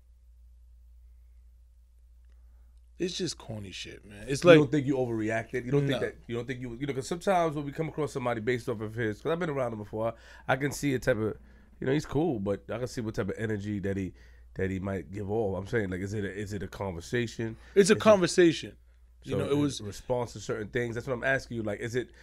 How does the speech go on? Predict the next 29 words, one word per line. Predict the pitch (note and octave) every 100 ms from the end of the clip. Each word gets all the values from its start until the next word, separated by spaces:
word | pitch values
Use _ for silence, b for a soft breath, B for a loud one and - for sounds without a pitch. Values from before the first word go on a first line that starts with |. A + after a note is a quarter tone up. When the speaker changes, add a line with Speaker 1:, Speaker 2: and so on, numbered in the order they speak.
| b b -
Speaker 2:
is | A#2+ B2+
it, | - A#2
did | B2+
it | A#2+
become, | B2 D3 C#3+
like, | B2 A#2+
a | A2
personality | - E3 D3 A#2+ A#2+ D3+ D3+ C#3+
thing? | D3+ D3+ C3+
Was | A#2
it | A2+
a |
Speaker 1:
It | F3
was | E3+
a |
personality | D#3 - F#3+ E3 D#3 D3 C3+ A#2+
clash. | - A2+ F#2+ E2+
It | B2
was, | A#2 A#2
it, | C3+ C3
you | C3+ C#3
know, | C3
it |
was | B2+ B2+
on | B2+ B2
more | A2+ C3 D3+
than | C#3+
two | B2 - D3+
occasions | C3+ C#3 B2 A#2+ A2+